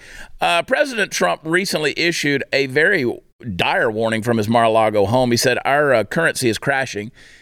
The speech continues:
and will soon no longer be the world standard, standard, which will be our greatest defe-, defeat, frankly, in two hundred years."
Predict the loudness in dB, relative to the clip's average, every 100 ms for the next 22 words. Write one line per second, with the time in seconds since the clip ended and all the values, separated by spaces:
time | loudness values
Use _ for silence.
0 | _ -6 0 0 2 0 0 -4 -2 0
1 | 2 2 2 2 2 4 2 2 0 0
2 | 0 -2 -2 -4 -4 -2 -4 -2 -2 0
3 | 0 2 2 0 2 0 0 -4 -8 -4
4 | -4 -4 -6 -4 -4 -2 0 0 -2 -14
5 | -4 -2 0 2 0 0 -14 -20 _ -6
6 | -6 -2 -2 0 0 2 2 0